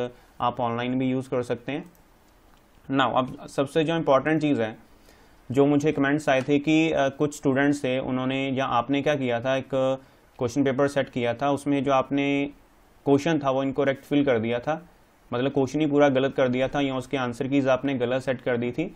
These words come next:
तो लेकिन बच्चे ने अपने according आंसर दे दिया था। अब देखिए वो जो पूरा क्वेश्चन आप बाद में सेट नहीं कर सकते because सभी स्टूडेंट्स ने हैं जो अपने मार्क्स दे दिए हैं, तो उसके लिए उस क्वेश्चन के आपको सभी को मार्क्स देने पड़ेंगे।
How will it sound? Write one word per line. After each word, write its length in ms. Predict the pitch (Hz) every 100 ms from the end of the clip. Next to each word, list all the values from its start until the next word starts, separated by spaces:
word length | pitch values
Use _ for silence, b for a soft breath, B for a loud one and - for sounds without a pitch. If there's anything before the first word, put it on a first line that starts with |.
| B B
तो 60 | 139
लेकिन 300 | 135 165 147
बच्चे 300 | 131 - 156
ने 100 | 151
अपने 240 | 143 147 147
according 340 | 143 131 139
आंसर 240 | 135 120 135
दे 180 | 120 113
दिया 180 | 107 107
था। 200 | 113 110
अब 120 | 120
देखिए 400 | 131 127 160 165
वो 280 | 131 123 131
जो 360 | 131 151 151 151
पूरा 220 | 131 139
क्वेश्चन 380 | 147 135 127 139
आप 120 | 131
बाद 180 | 123 117
में 140 | 120 131
सेट 220 | 131 123
नहीं 220 | 123 135
कर 140 | 143 139
सकते 320 | 143 139 156
because 280 | 139 131 143
सभी 300 | 143 123 147
स्टूडेंट्स 460 | 143 131 131 131 139
ने 60 |
हैं 220 | 127 117
जो 100 | 120
अपने 200 | 120 131
मार्क्स 320 | 123 123 127 -
दे 120 | 117
दिए 140 | 113
हैं, 180 | 143 170 B B B -
तो 80 |
उसके 220 | 135 - 160
लिए 320 | 147 147 156
उस 260 | 147 151
क्वेश्चन 360 | 151 139 131 139
के 100 | 139
आपको 240 | 127 -
सभी 260 | 143 131 123
को 120 | 143
मार्क्स 300 | 127 123 -
देने 180 | 117 113
पड़ेंगे। 400 | 113 107 98 101